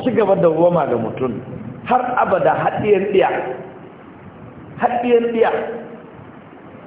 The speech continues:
Yanzu asalin wannan masallacin, ai gwamnati ta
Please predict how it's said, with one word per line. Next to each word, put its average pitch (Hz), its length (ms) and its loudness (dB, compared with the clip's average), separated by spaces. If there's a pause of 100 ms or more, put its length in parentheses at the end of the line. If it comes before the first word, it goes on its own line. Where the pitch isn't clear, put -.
(1300)
Yanzu 170 380 2
asalin 269 360 2
wannan 262 280 4
masallacin, 175 600 2 (300)
ai 196 140 2
gwamnati 226 320 4
ta 156 60 4